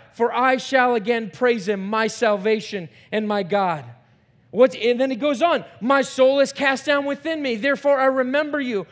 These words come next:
from the land of Jordan and Hermon and, and from Mount, uh, Mizar." What's he saying? He's saying, "God, I remember what you did."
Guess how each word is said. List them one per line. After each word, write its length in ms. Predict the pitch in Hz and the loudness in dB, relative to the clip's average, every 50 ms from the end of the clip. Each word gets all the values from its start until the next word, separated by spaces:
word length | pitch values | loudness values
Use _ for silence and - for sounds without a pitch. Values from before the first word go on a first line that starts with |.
| - - - | -20 -16 -2
from 200 | - 294 285 269 | 0 0 2 2
the 80 | 269 | 0
land 320 | 247 262 277 285 285 262 262 | 2 2 2 0 0 -2 -4
of 100 | 220 175 | -8 -6
Jordan 500 | 151 233 285 302 311 311 269 247 226 220 | -2 0 2 4 4 2 2 0 0 0
and 140 | 214 214 214 | -4 -6 -4
Hermon 420 | 220 285 320 339 311 277 247 233 | -4 -2 -2 -2 0 0 0 0
and, 120 | 220 196 - - - - | -2 -6 -8 -14 -18 -4
and 220 | - 240 247 196 - | -2 -2 -2 -2 0
from 240 | - 285 269 247 240 | 0 0 2 2 2
Mount, 540 | 269 277 285 262 226 226 254 233 240 247 - - | 2 2 0 0 -2 -8 -10 -10 -10 -10 -8 -4
uh, 160 | 214 208 208 208 | -2 -2 -2 -2
Mizar." 680 | 220 240 330 349 330 233 202 240 214 190 160 147 131 - - _ _ _ _ _ - | -4 -4 -4 -4 -4 -2 0 2 2 2 0 -2 -6 -12 -20 _ _ _ _ _ -2
What's 180 | 233 311 320 339 | -2 -2 -2 -2
he 80 | 330 | -6
saying? 340 | - - 349 359 349 302 269 | -4 -2 -2 -2 -2 -2 -2
He's 140 | 254 233 - | -4 -6 -2
saying, 240 | - 302 262 208 - - - - - _ _ - | -2 -2 -2 -2 -4 -10 -20 -20 -20 _ _ -2
"God, 460 | 370 359 349 330 302 247 180 139 - - - - | 0 0 2 2 2 0 0 -2 -8 -18 -6 0
I 80 | 285 349 | 0 2
remember 480 | 359 359 320 320 370 392 381 339 330 | 2 2 -2 0 0 0 0 0 -2
what 300 | 294 311 370 311 - - | 0 0 -2 -2 -2 -4
you 80 | 294 214 | -6 -6
did." 440 | 156 - 349 339 302 220 143 - | -2 0 2 4 4 2 2 -2